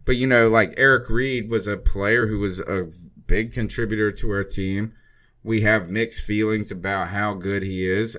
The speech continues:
I really thought he was good, and sometimes I wasn't the same.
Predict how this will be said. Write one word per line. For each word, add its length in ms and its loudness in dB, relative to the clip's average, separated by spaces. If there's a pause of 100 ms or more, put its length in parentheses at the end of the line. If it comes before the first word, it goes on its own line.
I 320 4
really 380 2
thought 320 2
he 80 0
was 200 -4
good, 380 -2
and 220 -8
sometimes 640 -2
I 260 -2
wasn't 380 -2
the 60 -16
same. 520 -4